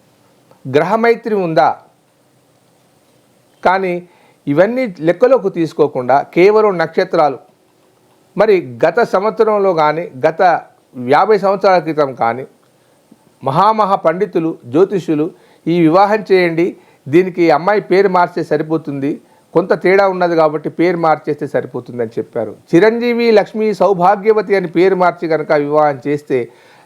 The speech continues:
జాతకంలో లోపాలుంటే తొలగిపోతాయి అని వేదశాస్త్రంలో చెప్పడం జరిగింది. ప్రతి దానికి ఈ జాతకాన్ని పట్టుకొని ఏడవడం కాదు. దాంట్లో ఏదైనా లోపం ఉంటే సరిచేసే పరిష్కారాలు ఉన్నాయి.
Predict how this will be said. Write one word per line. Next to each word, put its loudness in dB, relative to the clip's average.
జాతకంలో 2
లోపాలుంటే 0
తొలగిపోతాయి 0
అని 0
వేదశాస్త్రంలో -2
చెప్పడం -6
జరిగింది. -8
ప్రతి -2
దానికి 0
ఈ -6
జాతకాన్ని 0
పట్టుకొని -2
ఏడవడం 0
కాదు. -2
దాంట్లో 0
ఏదైనా 4
లోపం 0
ఉంటే 0
సరిచేసే 0
పరిష్కారాలు 0
ఉన్నాయి. -6